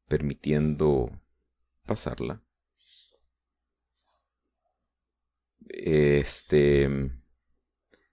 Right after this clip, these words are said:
Pero eso, eso. Y nada más, y nada más. Prometo ya dejar de hablar de, de esto.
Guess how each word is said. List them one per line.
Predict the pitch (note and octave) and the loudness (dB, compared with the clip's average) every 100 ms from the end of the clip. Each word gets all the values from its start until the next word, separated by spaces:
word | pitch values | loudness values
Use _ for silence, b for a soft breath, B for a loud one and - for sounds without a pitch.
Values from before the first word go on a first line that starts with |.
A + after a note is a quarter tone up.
| _ _ _ _ _ _ _ _ - - - | _ _ _ _ _ _ _ _ -18 -14 -2
Pero | G2 F2+ F2 F2 | 4 8 8 6
eso, | A2 - B1+ _ _ - | 4 0 -2 _ _ -12
eso. | D2+ B1+ - _ _ E2+ _ - - - - F#2 | -8 -8 -12 _ _ -20 _ -20 -20 -14 -8 -2
Y | G2+ | 2
nada | G#2 A2 | 6 8
más, | A2+ D2 | 8 4
y | E2+ | 2
nada | F2+ G2 | 2 4
más. | D2 C2+ | 2 -2
Prometo | - F2 F2+ - F2+ | -2 0 2 2 0
ya | D#2+ E2+ E2 D2+ | 4 6 6 4
dejar | C2+ - D#2 | 0 -2 0
de | D#2 | 2
hablar | D2 D2+ D2 - | 2 2 0 -10
de, | - C2 - | -12 -12 -8
de | D2+ C#2+ | -4 -4
esto. | - F#2+ | -4 -6